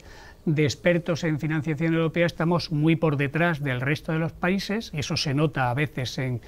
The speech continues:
en el nivel de presentación de proyectos, y por tanto lo que yo creo es que tenemos que impulsar desde la universidad, desde las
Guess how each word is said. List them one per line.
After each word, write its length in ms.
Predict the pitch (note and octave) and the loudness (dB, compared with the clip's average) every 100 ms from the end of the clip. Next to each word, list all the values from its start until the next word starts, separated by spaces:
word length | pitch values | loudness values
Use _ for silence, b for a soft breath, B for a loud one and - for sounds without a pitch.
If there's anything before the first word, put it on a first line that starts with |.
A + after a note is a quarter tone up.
| B B - | B B 0
en 100 | D#3+ | 4
el 160 | D#3 | 4
nivel 300 | D3+ D3+ E3+ | 4 4 4
de 100 | E3 | 4
presentación 640 | D#3 D#3 E3 D3+ D3 E3+ D#3 | 2 0 0 -2 -2 0 0
de 80 | D#3 | 0
proyectos, 560 | E3 F3 F#3 - G3+ B B B | 0 0 -2 -4 -8 B B B
y 120 | F3+ | 4
por 160 | F#3 E3 | 4 6
tanto 280 | F#3+ E3+ | 4 6
lo 180 | G3 F3+ | 6 4
que 120 | E3 | 4
yo 180 | D3+ E3 | 4 4
creo 280 | E3+ E3 F3+ | 4 4 4
es 80 | E3 | 0
que 240 | - C#3+ | -2 -2
tenemos 380 | C3 C#3 E3 - | 0 0 -2 0
que 100 | E3+ | 2
impulsar 720 | D#3 C#3 C#3 C3 F3+ E3 B2 - | 2 2 -2 0 2 2 0 -6
desde 280 | C3+ B2+ C3 | -4 -2 -2
la 160 | B2 | 0
universidad, 680 | D#3 F3+ E3+ - D3+ D#3+ F3+ | 2 2 0 0 0 0 0
desde 240 | E3+ C#3 C3+ | -2 -2 -2
las 260 | C3 - | -4 -6